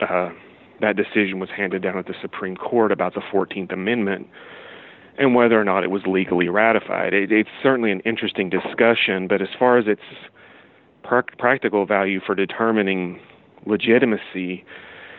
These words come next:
uh, not only is it questionable and debatable, but I, I don't think that it has very much practical value. So as far as looking back at Annapolis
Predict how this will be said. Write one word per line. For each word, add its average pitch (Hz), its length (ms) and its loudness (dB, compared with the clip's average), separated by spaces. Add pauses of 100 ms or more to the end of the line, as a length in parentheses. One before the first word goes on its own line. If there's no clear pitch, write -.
(760)
uh, 143 120 4 (180)
not 165 260 4
only 156 220 6
is 107 100 2
it 92 220 -2
questionable 95 760 0
and 90 320 -6
debatable, 98 560 2
but 87 140 0
I, 92 240 2
I 95 60 2
don't 90 200 -2
think 90 200 -6
that - 100 -4
it - 80 -6
has - 240 -6
very 85 220 -8
much - 200 -12
practical - 460 -6
value. 92 380 -2 (100)
So 101 220 4
as 98 160 0
far 156 200 6
as 101 140 4 (1600)
looking 110 380 0
back 101 420 0
at - 160 0 (680)
Annapolis 101 540 0